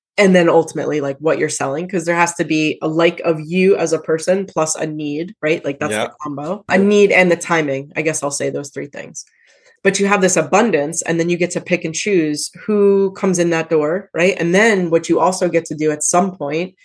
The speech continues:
Speaker 1: is you get to ladder up your pricing, right? So you're charging premium.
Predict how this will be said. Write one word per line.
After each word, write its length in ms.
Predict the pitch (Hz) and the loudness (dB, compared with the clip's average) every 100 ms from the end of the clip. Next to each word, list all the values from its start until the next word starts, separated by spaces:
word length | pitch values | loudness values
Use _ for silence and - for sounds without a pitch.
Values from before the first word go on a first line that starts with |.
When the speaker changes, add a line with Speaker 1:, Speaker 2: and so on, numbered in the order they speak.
| _ | _
Speaker 1:
is 120 | 151 | -4
you 60 | 165 | 0
get 120 | 165 | 0
to 100 | 175 | 0
ladder 440 | 156 151 151 165 165 | 0 2 2 4 4
up 200 | 156 160 | 2 -2
your 80 | |
pricing, 500 | 156 196 214 - 165 _ - | 0 0 0 -6 -14 _ -4
right? 260 | 156 180 | -2 -2
So 140 | - 156 | -2 -2
you're 180 | 151 160 | 0 -2
charging 480 | - 160 156 160 | 0 0 0 -4
premium. 640 | 156 202 214 170 143 147 | 0 2 4 2 0 -6